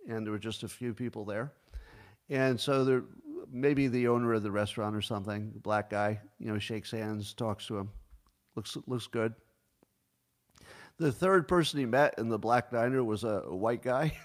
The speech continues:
<laughs> who was just eating alone. So he,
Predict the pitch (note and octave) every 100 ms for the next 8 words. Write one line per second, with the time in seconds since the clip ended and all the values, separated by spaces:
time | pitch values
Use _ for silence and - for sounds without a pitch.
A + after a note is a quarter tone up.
0 | - - - D#3 - - C3+ - F#3+ A3+
1 | D3+ E3 C3+ C#3+ - D3 D3 B2 G#2+ G#2+
2 | C3+ - - - - - - C3+ B2+ -
3 | C#3 C#3